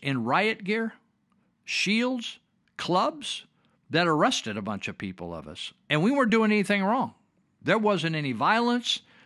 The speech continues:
People were singing patriotic songs, waving American flags. They did not want us on the Capitol grounds. The Capitol grounds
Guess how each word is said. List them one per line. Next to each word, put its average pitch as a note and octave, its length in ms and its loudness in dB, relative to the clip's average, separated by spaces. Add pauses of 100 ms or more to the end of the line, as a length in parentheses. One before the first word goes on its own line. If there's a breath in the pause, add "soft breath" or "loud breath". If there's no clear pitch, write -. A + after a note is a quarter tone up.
(160 soft breath)
People F#3 260 -2
were C#3+ 100 0
singing C#3+ 360 -2
patriotic C3+ 600 0
songs, G#3 440 2
waving C3 420 -2
American B2+ 460 -4
flags. G#3+ 500 0
They D#3+ 320 0
did G#3 160 2
not F3+ 280 2
want F#3 220 2
us F#3 140 0
on D3+ 200 -2
the D3 60 -4
Capitol F3+ 440 0
grounds. C3+ 440 -2
The A#2+ 100 -4
Capitol A3+ 360 0
grounds G#3+ 420 2